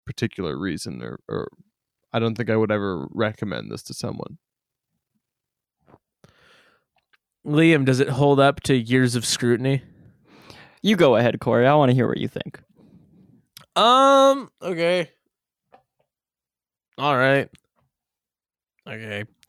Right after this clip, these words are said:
Speaker 3: Let me just watch the movie quick.
Speaker 2: Yeah, <laughs> you got eighty minutes. Um,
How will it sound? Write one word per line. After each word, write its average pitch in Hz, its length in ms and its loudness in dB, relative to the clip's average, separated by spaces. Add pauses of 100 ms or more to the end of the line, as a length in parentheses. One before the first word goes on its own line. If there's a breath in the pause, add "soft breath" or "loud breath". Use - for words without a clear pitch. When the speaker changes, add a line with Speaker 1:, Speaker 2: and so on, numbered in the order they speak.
(100)
Speaker 3:
Let 123 100 2
me 113 80 2
just 113 160 -4
watch 123 260 2
the 120 60 -2
movie 117 280 4
quick. - 380 0 (120)
Speaker 2:
Yeah, 160 300 4
<laughs> - 80 4
you 147 380 0
got 170 240 4
eighty 160 220 4
minutes. 180 320 0 (140)
Um, 151 400 -2